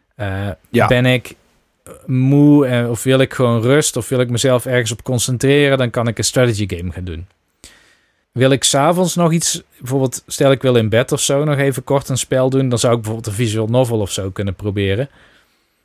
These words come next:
Speaker 1: Wat ik echt al heel lang niet meer heb gedaan trouwens.
Speaker 2: Mhm.
Speaker 1: Maar ik denk dat de energie die ik gewoon de afgelopen maanden had, die leende zich eigenlijk niet echt voor het soort spellen wat ik had of speelde of graag deed.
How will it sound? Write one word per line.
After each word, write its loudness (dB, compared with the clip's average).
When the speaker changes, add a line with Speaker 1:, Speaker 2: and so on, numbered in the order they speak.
Speaker 1:
Wat 0
ik -8
echt -6
al 4
heel 4
lang 2
niet 0
meer 0
heb -2
gedaan -2
trouwens. -8
Speaker 2:
Mhm. 2
Speaker 1:
Maar -2
ik -2
denk 2
dat 0
de 0
energie 2
die 4
ik -2
gewoon 0
de 2
afgelopen 0
maanden 2
had, -2
die 2
leende 4
zich 0
eigenlijk 0
niet 0
echt -2
voor -4
het -4
soort -2
spellen 2
wat -2
ik -10
had -2
of -14
speelde 0
of -8
graag -6
deed. -2